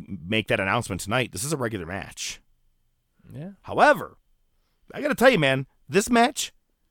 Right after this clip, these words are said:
Speaker 1: it's kind of a, I know that we've seen it a lot. This is a lot in the making, man.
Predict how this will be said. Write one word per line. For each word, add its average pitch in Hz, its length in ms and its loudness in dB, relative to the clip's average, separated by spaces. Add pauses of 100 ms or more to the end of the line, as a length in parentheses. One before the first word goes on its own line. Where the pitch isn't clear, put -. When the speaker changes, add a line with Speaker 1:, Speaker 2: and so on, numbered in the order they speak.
Speaker 1:
it's - 60 -14
kind 269 160 0
of 170 80 4
a, 131 260 2
I 156 60 2
know 175 160 -4
that 156 160 -2
we've 123 120 -4
seen 190 300 -2
it 262 180 -2 (360)
a 123 60 -2
lot. 151 360 -4 (800)
This 131 160 -6
is 240 80 -4
a 180 100 0
lot 92 600 -4
in 143 120 -8
the 147 60 -4
making, 120 480 -4
man. 85 340 -10